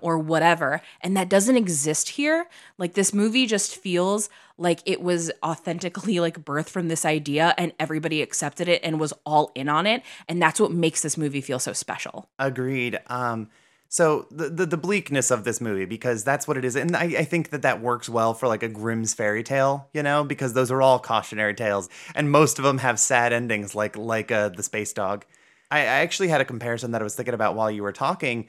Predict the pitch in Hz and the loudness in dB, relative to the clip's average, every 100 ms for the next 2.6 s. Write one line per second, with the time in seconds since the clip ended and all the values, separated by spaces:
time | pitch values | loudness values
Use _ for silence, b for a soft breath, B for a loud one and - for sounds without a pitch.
0 | B B 127 127 117 113 117 117 110 104 | B B -4 0 2 0 0 2 4 2
1 | - b b - 117 98 - 151 160 156 | -2 b b -6 -2 -2 0 0 0 0
2 | 139 131 127 117 107 | 2 2 2 2 0